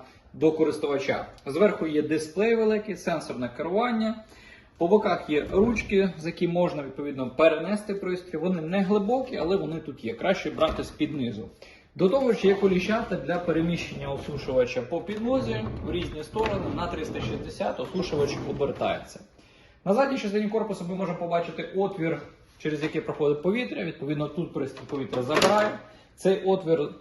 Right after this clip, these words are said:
закритий ось таким фільтром сітка, звичайно, нейлонна сітка, для того, щоб фільтрувати, е, пил, і ви його періодично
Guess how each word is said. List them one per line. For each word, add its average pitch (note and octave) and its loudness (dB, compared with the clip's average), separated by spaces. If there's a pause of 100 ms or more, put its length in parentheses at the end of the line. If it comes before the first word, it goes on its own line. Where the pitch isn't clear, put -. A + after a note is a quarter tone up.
(120)
закритий E3+ 2
ось C#3 -2
таким D3+ -6
фільтром C#3+ -4
сітка, - -6
звичайно, D#3 2
нейлонна D3+ 0
сітка, G3+ -4
для D3 -4
того, E3 2
щоб C#3 -2
фільтрувати, E3 2 (460)
е, C3+ 0
пил, A3+ 4 (380)
і D#3 -2
ви F#3 6
його D#3 2
періодично D3 0